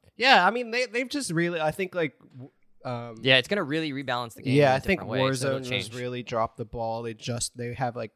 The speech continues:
Speaker 1: they clearly are pumping a lot of money into marketing for the new season, and it's, it's still not pulling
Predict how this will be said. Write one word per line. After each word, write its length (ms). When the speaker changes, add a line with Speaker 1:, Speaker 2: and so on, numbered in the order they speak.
Speaker 1:
they 140
clearly 440
are 60
pumping 420
a 40
lot 200
of 80
money 220
into 220
marketing 480
for 100
the 100
new 140
season, 520
and 120
it's, 380
it's 260
still 380
not 260
pulling 400